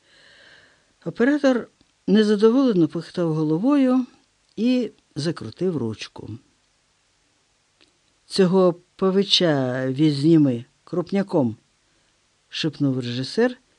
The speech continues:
і гукнув до капітана: «Активніше вітайте гостей, пане капітане. Вас побачить світ».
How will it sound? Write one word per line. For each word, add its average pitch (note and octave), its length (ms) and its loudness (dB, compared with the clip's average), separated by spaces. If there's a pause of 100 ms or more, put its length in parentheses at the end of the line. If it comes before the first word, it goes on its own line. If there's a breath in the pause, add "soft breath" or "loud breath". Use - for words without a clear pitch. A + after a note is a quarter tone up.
(120)
і D#3+ 120 0
гукнув E3+ 380 2
до D3 120 -4
капітана: C#3+ 640 -4 (680)
«Активніше A3 840 2
вітайте G3 460 2
гостей, F3 420 0
пане D3+ 400 2
капітане. C3+ 640 -6 (600)
Вас D3+ 320 -2
побачить A#3 540 -2
світ». G#3 560 -2